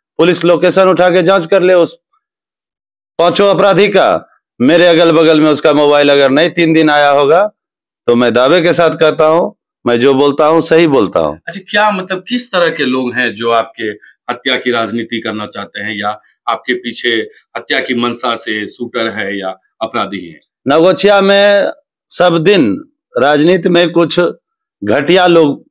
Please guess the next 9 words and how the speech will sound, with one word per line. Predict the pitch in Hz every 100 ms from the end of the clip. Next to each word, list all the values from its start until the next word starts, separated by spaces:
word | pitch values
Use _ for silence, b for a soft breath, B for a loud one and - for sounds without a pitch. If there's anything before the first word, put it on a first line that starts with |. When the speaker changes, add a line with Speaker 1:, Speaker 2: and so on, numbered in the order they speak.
| _ _ -
Speaker 1:
प्रवेश | 143 151 -
कर | 123
चुके | 92 90 -
हैं, | 80 73 - _ _ _ _ _ _ -
जिसकी | 156 180 190
मानसिकता | 190 196 208 165 220
हमेशा | 190 196 190 214
रहती | 190 180 185
है | 180 185